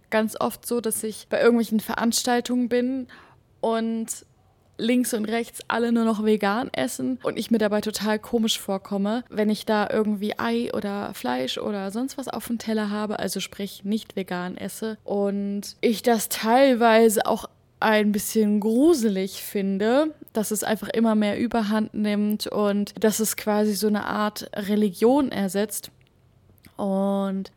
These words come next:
deswegen habe ich gedacht, hey komm, jetzt wird's Zeit, mal mit ein paar Mythen aufzuräumen, was den Fleischkonsum angeht. Und Fleisch ist nicht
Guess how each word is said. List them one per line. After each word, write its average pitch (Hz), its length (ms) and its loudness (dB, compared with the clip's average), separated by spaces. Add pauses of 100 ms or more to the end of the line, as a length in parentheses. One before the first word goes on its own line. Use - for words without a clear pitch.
deswegen 208 840 -2
habe 208 140 0
ich - 100 -6
gedacht, 202 320 -2
hey 220 140 4
komm, 254 340 0 (420)
jetzt 220 300 0
wird's 226 240 -2
Zeit, 226 520 0
mal 208 300 0
mit 208 200 2 (160)
ein 214 80 -2
paar 202 300 0
Mythen 247 440 2
aufzuräumen, 226 920 0 (460)
was 202 340 -4
den 202 200 -2
Fleischkonsum 226 840 -2
angeht. 214 540 -4 (380)
Und 233 180 0
Fleisch 226 400 6
ist - 280 0
nicht 202 420 -6